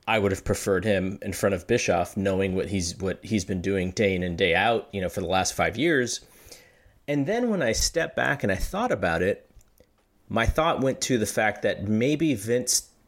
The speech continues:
doesn't want him to fail at this, because if Triple H is in charge of this thing and it doesn't work, that's a strike against him, especially when it comes to whoever Vince's successor is gonna be, which we think is gonna be Triple H.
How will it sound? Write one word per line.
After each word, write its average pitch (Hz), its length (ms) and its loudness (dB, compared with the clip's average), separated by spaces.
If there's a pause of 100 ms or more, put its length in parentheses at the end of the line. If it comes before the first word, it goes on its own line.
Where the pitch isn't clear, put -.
doesn't 113 500 0
want 101 460 0
him 101 220 2
to 95 200 -2
fail 87 760 0 (840)
at 98 300 0
this, - 640 2
because 104 880 2 (460)
if 110 180 0
Triple 120 340 0
H 123 200 0
is 98 120 2
in 92 120 2
charge 110 360 0
of 87 100 -2
this 92 220 2
thing 92 540 0 (580)
and 110 140 4
it 95 220 -2
doesn't 110 400 0
work, 104 560 0
that's 98 200 0
a - 40 0
strike - 380 0
against 165 440 0
him, 95 120 2
especially - 460 0
when 92 140 2
it - 120 0
comes 90 300 -2
to 98 120 0
whoever 92 380 0
Vince's 90 380 0
successor 165 440 0
is 98 100 -2
gonna 95 140 2
be, 87 120 2
which 87 220 -2
we 95 100 2
think 113 320 0
is 85 120 -6
gonna 90 160 0
be 82 120 -4
Triple 85 340 0
H. 82 300 -4